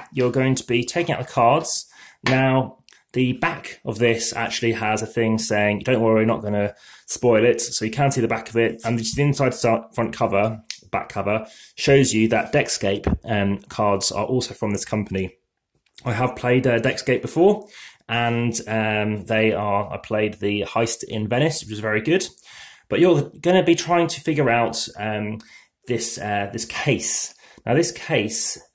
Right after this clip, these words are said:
is, um, kind of predetermined, obviously, based on what's on the deck. But what you're trying to be working out is,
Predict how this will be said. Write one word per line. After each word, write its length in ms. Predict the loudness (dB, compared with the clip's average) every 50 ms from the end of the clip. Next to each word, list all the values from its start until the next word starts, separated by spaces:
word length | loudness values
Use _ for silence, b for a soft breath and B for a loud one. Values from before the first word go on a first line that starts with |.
| _ -2
is, 440 | 0 0 2 2 0 -2 -4 -6 -6 -6
um, 360 | -4 -4 -2 -2 -4 -6 -6
kind 160 | -6 -6 -8
of 60 | -4 -2
predetermined, 600 | -4 -4 -4 -4 -2 -2 -2 -2 -2 -2 -2 -4
obviously, 400 | -4 -6 -8 -6 -4 -4 -4 -4
based 300 | -4 -6 -8 -10 -10 -10
on 80 | -10
what's 180 | -10 -8 -10 -8
on 100 | -8 -10
the 60 | -4
deck. 360 | -2 -2 -2 -2 -6 -10 -18 B B B B B B
But 120 | 0 2
what 120 | 4 4 2
you're 80 | 2
trying 200 | 0 0 -2 0
to 40 | 0
be 60 | 0
working 420 | 2 2 2 2 0 -2 -4 -4 -2
out 240 | -2 -4 -4 -6
is, 360 | -6 -6 -6 -6 -8 -10 -12